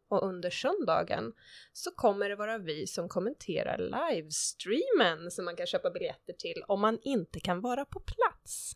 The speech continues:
Vi kommer även hålla oss lite backstage och intervjua atleter för att höra hur det känns för dem,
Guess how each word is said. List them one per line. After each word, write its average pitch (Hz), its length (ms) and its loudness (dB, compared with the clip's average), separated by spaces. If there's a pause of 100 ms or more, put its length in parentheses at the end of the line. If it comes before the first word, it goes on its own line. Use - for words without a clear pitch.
(800)
Vi 196 280 -2
kommer 185 400 4 (160)
även 226 560 6
hålla 240 360 6
oss - 140 -2
lite 202 260 0
backstage - 1200 -2
och - 440 -4
intervjua 208 840 0 (160)
atleter - 580 -4 (460)
för 311 60 -8
att 277 80 -6
höra 185 400 2 (680)
hur 240 100 8
det 214 40 6
känns 202 240 6
för - 60 2
dem, 226 240 4